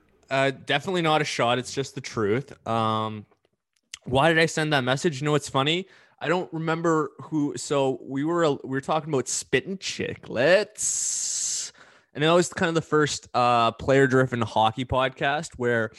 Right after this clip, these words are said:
sports has always been, um, suits and people that generally didn't play the game commentating on it. Um, and it's definitely changed a lot of what's going on. So I looked at this and I just said, "This is like,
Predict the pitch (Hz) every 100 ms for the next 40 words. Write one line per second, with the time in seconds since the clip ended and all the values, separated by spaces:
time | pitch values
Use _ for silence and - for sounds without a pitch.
0 | - - - _ - - 131 143 143 127
1 | 117 120 127 135 127 - 123 120 117 117
2 | - - 104 104 101 104 104 101 - -
3 | 151 180 - - - 117 113 127 127 117
4 | 107 104 156 190 165 120 113 117 - 135
5 | 139 143 156 147 107 110 117 127 127 135
6 | 160 - _ _ _ - 120 117 135 151
7 | - 170 185 175 131 - 127 127 - 113
8 | 110 110 98 104 101 104 101 - 107 95
9 | 95 107 131 185 _ _ _ - 151 143
10 | 139 139 - 139 190 - 220 - 127 -
11 | 139 135 139 139 123 143 170 170 - 147
12 | 135 -